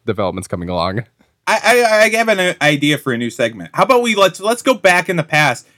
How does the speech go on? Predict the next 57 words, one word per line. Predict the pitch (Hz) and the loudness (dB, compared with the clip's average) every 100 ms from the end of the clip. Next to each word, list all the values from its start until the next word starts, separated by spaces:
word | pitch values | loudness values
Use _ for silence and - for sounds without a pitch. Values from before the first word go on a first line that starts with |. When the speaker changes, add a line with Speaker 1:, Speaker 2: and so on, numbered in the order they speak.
| 240 | -4
Speaker 2:
and | 151 | -2
figure | 254 214 214 208 | 0 0 2 4
out | 185 | 6
all | 180 | 4
the | 165 | 2
things | 180 175 143 | 0 -2 -4
that | 131 | -4
science | 165 160 151 - | 0 0 -2 -8
pr-, | _ - 226 214 139 | _ -2 -2 -2 -6
promised | - 240 240 151 - 151 | 2 4 4 2 -2 0
that | 143 156 | 0 4
they'd, | 175 160 - | 4 2 0
they'd | 160 170 | 2 4
have | 160 147 120 | 4 2 4
done | 143 139 | 2 2
in | 101 | -2
ten | 143 123 117 | -4 -4 -2
years? | 110 80 - - - _ _ _ _ | -4 -6 -14 -20 -20 _ _ _ _
'Cause | 185 180 | 2 6
they | 226 | 6
already | 202 147 | 6 4
know. | 151 139 82 80 _ _ _ _ _ _ _ _ _ _ _ | 4 2 0 -8 _ _ _ _ _ _ _ _ _ _ _
Like, | 185 208 | 4 6
how | 196 220 | 6 4
many | 254 254 | 4 4
things | 247 220 170 | 4 2 2
do | 170 | 2
they | 175 175 | 4 4
know | 175 175 165 | 6 6 6
that | 143 | 2
they're | 151 147 | 0 0
gonna | 147 131 | 0 2
have | 131 120 | 0 0
in | 110 | -6
ten | - 117 | -4 -4
years | 107 90 78 _ _ _ - | -4 -10 -12 _ _ _ -2
that | 143 127 | -2 2
they | 151 | 0
promised? | - 156 131 117 135 | 2 2 2 0 -4
And | |
it's | 123 | -2
gonna | - 180 | 0 2
be, | |
like, | 160 120 | 2 2
fifty | - 139 147 | 0 0 0
years | 139 139 135 | 2 0 0
ago, | 135 123 | 0 0
forty | - 95 107 | -2 -2 -2
years | 107 104 | -2 -4
ago, | 110 104 104 | -2 -2 -2
twenty | - 143 | -2 0
Speaker 1:
Dude, | 104 | 0
Speaker 2:
years | 131 117 | 0 -2
Speaker 1:
w-, | 107 | 0
Speaker 2:
ago. | 127 | 2
Speaker 1:
there, | 131 | 4
there's, | 131 131 | 4 2